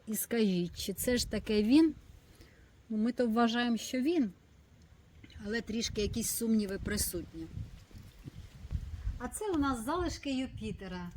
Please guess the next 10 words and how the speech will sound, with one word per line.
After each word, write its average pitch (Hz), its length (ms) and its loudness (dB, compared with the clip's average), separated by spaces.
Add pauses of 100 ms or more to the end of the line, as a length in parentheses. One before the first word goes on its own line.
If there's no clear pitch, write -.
(120)
Молоденький 277 640 -2
зовсім 233 520 -4
кущик, 330 560 -4
але 233 220 -2
дав 294 360 -4
нам 277 320 -2
більше 247 400 -4
десяти 226 420 -6
гронок. 208 500 -4 (100)
З-, 202 240 0